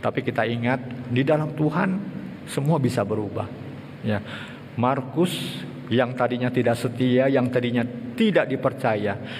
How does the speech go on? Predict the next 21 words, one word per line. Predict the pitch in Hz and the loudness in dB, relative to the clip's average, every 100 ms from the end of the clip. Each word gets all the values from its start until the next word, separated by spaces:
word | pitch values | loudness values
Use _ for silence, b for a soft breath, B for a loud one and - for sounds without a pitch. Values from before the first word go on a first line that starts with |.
| B 127 | B -2
tapi | 123 127 | 0 0
di | |
saat | 123 - - | 2 0 2
dia | 127 123 | 2 2
diberikan | 120 113 113 123 120 | 2 0 0 0 -2
kesempatan, | 127 127 131 120 117 117 123 123 | -2 -4 -4 0 0 2 2 2
dia, | |
di | 123 123 113 | 0 -4 -6
saat | - 120 117 | 0 0 4
dia | 127 | 2
mendapatkan | 123 120 123 120 - 131 | 2 2 2 2 0 0
bimbingan | 123 127 127 143 147 131 | 2 2 4 4 4 4
daripada | 120 123 120 - 143 | 2 2 2 2 2
seorang | 107 123 120 | 2 2 2
yang | 113 | 2
bernama | 113 107 117 113 | 2 2 2 4
Barnabas, | 113 113 110 117 113 117 - - B - | 4 2 2 2 2 0 -4 -10 B -2
ya, | 113 95 | 0 0
terus | - 117 123 | 0 0 2
dibimbing, | 120 120 131 135 170 | 2 4 4 4 4
dibimbing, | 139 120 131 135 151 170 | 4 4 4 4 0 0